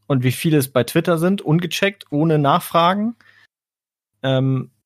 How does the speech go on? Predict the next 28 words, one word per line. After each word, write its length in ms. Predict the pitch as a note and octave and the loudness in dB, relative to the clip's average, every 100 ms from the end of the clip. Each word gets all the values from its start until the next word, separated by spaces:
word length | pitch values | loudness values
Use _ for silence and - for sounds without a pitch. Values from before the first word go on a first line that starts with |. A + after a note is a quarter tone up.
| _ - | _ -4
ohne 260 | D3 D#3+ | 0 2
dass 160 | D3+ D3 | 2 2
er 60 | B2 | 2
selbst 320 | D3 D3 - | 2 0 -2
das 120 | B2+ | -4
einordnen 520 | - E3 F3 F3 E3+ | -2 -2 -2 -2 -2
muss. 380 | D#3+ F3 - - _ _ _ _ _ _ _ | 0 -2 -6 -18 _ _ _ _ _ _ _
Das 180 | C3+ C3+ | -4 -2
ist, 300 | C3 - - | -4 -6 -10
das 320 | C3+ B2+ C3+ | -10 -6 -4
ist, 200 | C#3+ C3 | -4 -6
äh, 260 | - A#2 C3+ - - | -10 -10 -12 -12 -10
äh, 240 | G#2+ A#2 - C2 _ _ _ _ | -6 -6 -10 -20 _ _ _ _
also 180 | - - | -10 -6
das 120 | B2+ | 0
muss 160 | D#3+ D#3+ | 2 2
unverhältnismäßig 760 | D#3+ D#3 B2+ B2 - B2 A#2 | 2 2 2 0 -2 -2 -2
sein 200 | C3+ A#2+ | 0 0
und 120 | B2 | 2
das, 180 | B2+ - | 0 -2
aber 180 | - C3+ | -2 -2
das 140 | B2+ | 0
macht 200 | D3 D3 | -2 0
halt 120 | C#3 C3+ | -2 -2
nicht 160 | D3 | -2
nur 80 | C3+ | -2
er, 220 | C3+ C#3 | 0 0
das, 340 | B2 - - | -2 -6 -10